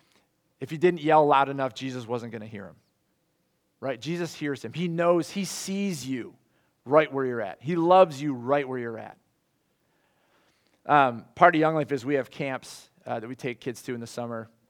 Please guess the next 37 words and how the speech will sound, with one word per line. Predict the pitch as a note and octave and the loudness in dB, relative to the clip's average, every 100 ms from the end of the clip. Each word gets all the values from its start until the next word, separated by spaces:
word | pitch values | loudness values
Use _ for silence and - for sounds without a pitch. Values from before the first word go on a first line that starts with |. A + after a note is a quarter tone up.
| - | -20
We | A#2 | -20
could | - | -8
say | C3 | -6
it's | B2 | -6
the | B2 | -4
best | C#3 C#3 | -4 -4
week | C#3+ B2 | -6 -6
of | |
your | C3+ | -2
life | C3 A#2+ | 0 -2
for | C3 | -4
your | B2 | -8
money | B2 A#2 | -8 -6
back. | A#2 A2+ - | -6 -6 -8
Never | A#2 C3 B2 | -6 -4 -2
had | B2 | -4
anybody | B2 A#2+ A#2 | -4 -8 -8
ask | A2+ - | -8 -10
for | A#2 | -16
their | A2 | -12
money | A2+ | -12
back, | A2 G#2+ - | -10 -12 -12
so | G#2 | -14
we're | A2 | -14
doing | A2+ A#2+ | -12 -12
pretty | A#2 G#2 | -12 -14
good. | G2+ F#2+ _ _ _ _ _ _ _ _ _ _ _ _ _ _ - | -14 -16 _ _ _ _ _ _ _ _ _ _ _ _ _ _ -6
Years | C#3+ G3+ F3 | 4 4 4
and | F3+ | 2
years | E3+ E3+ C#3+ | 2 2 0
ago, | A#2+ A#2 A#2+ _ _ _ _ _ _ _ _ - | -4 -4 -4 _ _ _ _ _ _ _ _ -8
uh, | B2 A#2 | -6 -4
there's | C#3 C#3+ | -6 -6
a | D3 | -8
camp | D#3 D3+ | -6 -6
in | C3+ | -8
Saranac | - C#3 C#3 C3 B2 B2 | -8 -6 -6 -6 -8 -10